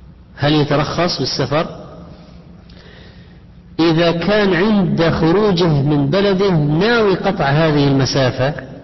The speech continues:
وهي مسافة سفر يترخص، لكن لو واحد قال: "سأخرج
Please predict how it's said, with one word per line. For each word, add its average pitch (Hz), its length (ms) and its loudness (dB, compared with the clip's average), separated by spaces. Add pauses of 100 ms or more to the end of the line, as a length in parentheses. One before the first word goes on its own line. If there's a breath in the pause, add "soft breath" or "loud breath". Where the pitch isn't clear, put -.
(340)
وهي 160 380 2
مسافة 151 460 0
سفر 156 360 -2
يترخص، 127 720 -2 (880 loud breath)
لكن 214 760 0
لو 170 280 2
واحد 202 420 0 (160)
قال: 202 580 0 (420 loud breath)
"سأخرج 220 680 -2